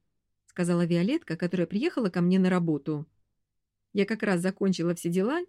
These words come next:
и мы направились неспешно прогуляться до дома. Вечерний зимний город был умиротворяюще прекрасен. И сейчас я поймала себе на мысли,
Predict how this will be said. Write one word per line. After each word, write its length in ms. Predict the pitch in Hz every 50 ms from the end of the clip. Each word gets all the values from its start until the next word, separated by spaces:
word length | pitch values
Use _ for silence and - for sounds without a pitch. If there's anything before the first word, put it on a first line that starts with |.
| _
и 80 | - 196
мы 100 | 208 208
направились 540 | 202 208 208 - 208 196 185 185 175 170 -
неспешно 420 | 185 185 - - 359 349 - 320
прогуляться 500 | - 202 165 175 180 170 175 175 - 180
до 140 | 165 185 180
дома. 420 | 160 175 156 147 143 143 147 156 - _ _ _ _ _ _ _ _ _ _ _ _ _ _ _
Вечерний 440 | 202 208 - 214 202 202 190 180 180
зимний 300 | 165 190 180 175 175 170
город 380 | 180 285 339 359 339 311 - -
был 300 | 180 175 226 320 359 370 -
умиротворяюще 760 | 233 220 208 202 190 - 185 180 180 185 180 180 175 - 180
прекрасен. 680 | - 180 180 - - 165 151 175 - - 156 143 147 - - _ _ _ _ _ _ _ _ _ _ _ _ _ -
И 40 | 202
сейчас 340 | - 214 202 320 339 330
я 100 | - 185
поймала 360 | - 190 196 196 208 208 190 180
себе 240 | - - 180 190
на 120 | 180 180 185
мысли, 440 | 214 302 339 - - 151 151 143